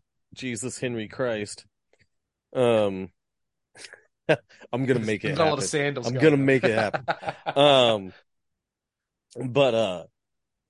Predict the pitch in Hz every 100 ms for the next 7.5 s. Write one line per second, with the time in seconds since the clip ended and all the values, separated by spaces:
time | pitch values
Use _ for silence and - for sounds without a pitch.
0 | _ _ _ _ - 120 120 131 120 107
1 | 107 110 98 - _ _ _ 139 123 120
2 | 104 - - _ 107 - 127 196 190 139
3 | 127 113 95 101 92 104 98 90 120 101
4 | - 82 73 104 101 107 95 95 85 82
5 | 80 85 85 80 71 87 87 90 - 104
6 | - 113 95 98 82 - - _ _ _
7 | _ _ - 95 -